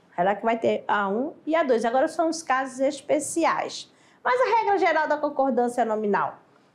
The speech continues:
nós temos o seguinte, né? O verbo concorda com seu sujeito e número e pessoa. Opa, número e pessoa? Não, só que não. Tô falando da concordância nominal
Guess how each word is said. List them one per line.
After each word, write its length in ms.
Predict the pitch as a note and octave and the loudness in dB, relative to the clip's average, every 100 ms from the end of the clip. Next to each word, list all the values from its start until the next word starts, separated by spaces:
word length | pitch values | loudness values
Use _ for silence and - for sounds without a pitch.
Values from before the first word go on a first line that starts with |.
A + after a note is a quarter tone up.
| _ | _
nós 220 | C4 B3 B3 | -2 0 2
temos 200 | C#4+ D4 | 0 0
o 40 | |
seguinte, 460 | D#4+ E4+ - A#3+ A3+ | 0 0 2 0 0
né? 240 | A3 B3 - - - | -4 -4 -12 -8 -2
O 100 | D4 | 0
verbo 480 | C#4+ C4+ D#4 D4 | 2 2 2 -2
concorda 640 | D#4+ E4+ D#4+ C4 B3+ C4+ C#4 | -2 0 2 2 2 0 -2
com 160 | C#4 | -4
seu 180 | C4+ D4 | -4 -4
sujeito 680 | C#4+ E4+ D4 B3+ A3 G#3+ - - _ - | -4 -4 0 0 0 -4 -16 -20 _ -4
e 100 | B3 | 2
número 300 | B3 G3+ G3 | 4 4 2
e 20 | |
pessoa. 720 | G#3 E4+ G4 G#4 C4 F#3 D3 - _ _ _ _ _ _ _ _ | 2 0 2 2 4 2 0 -8 _ _ _ _ _ _ _ _
Opa, 480 | F#3 C4 - G3 - | 0 2 2 0 -2
número 220 | F#3 A#3 A3+ | 0 2 2
e 40 | |
pessoa? 440 | A3 G#3 C4+ D4+ | 0 2 2 2
Não, 840 | G3 F#3 F3+ F3+ G3+ A#3 B3+ A#3 F#3+ | 0 0 0 0 0 0 2 0 0
só 220 | F#3+ G3+ | 0 0
que 140 | E4+ | 2
não. 240 | F#4 D4+ D#4+ - - _ G3+ | 2 2 -2 -10 -20 _ -8
Tô 80 | |
falando 260 | G3+ G#3 G#3 | -2 -2 -2
da 80 | G3 | -4
concordância 560 | G3+ G3+ G3 G#3+ A3 | -4 -4 -4 -6 -6
nominal 540 | A#3 B3 A3 F3+ D#3 | -6 -4 -2 -2 -2